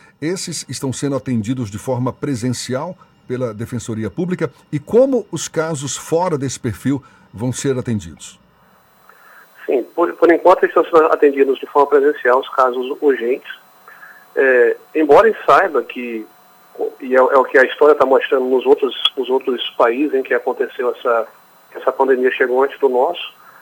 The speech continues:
Speaker 2: que provavelmente vai chegar um momento, e, e vai, e vai ser breve que isso vai acontecer, em que a gente vai, vai ter que adaptar a forma de atendimento pra fazer atendimento remoto, inclusive nesses casos urgentes. Mas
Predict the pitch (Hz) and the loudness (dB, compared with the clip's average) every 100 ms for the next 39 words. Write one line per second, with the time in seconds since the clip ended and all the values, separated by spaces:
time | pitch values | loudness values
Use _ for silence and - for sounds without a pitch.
0 | _ _ _ _ 156 - 202 185 175 180 | _ _ _ _ -10 0 2 4 4 2
1 | 180 170 165 160 147 156 139 131 165 - | 2 0 2 4 6 8 6 6 2 -2
2 | 139 127 110 120 120 123 120 123 - 151 | -10 -10 -12 -2 0 0 -2 -2 0 0
3 | 123 135 156 143 135 123 123 117 131 - | 2 2 2 0 -8 -4 -2 -2 -4 -6
4 | - 123 135 - _ _ _ _ _ 151 | -6 -4 -4 -6 _ _ _ _ _ -4
5 | 151 - 151 143 143 143 139 139 123 117 | -4 0 4 4 4 4 4 4 0 -12
6 | - 123 123 - 147 139 147 151 - 143 | -6 -2 -2 0 2 2 2 0 2 4
7 | 170 - 143 143 143 139 135 127 143 - | 4 2 4 4 4 0 2 0 -2 -2
8 | 151 143 143 143 139 139 127 135 151 156 | -2 0 2 2 2 2 2 0 2 0
9 | 151 135 160 - 180 165 156 135 170 170 | 4 4 2 0 -6 -2 -2 -2 -4 -4
10 | - - 156 147 156 165 127 107 - - | -6 -6 0 0 0 -4 -4 -8 -12 -20
11 | - - - - - - 127 131 | -20 -20 -20 -20 -12 0 4 4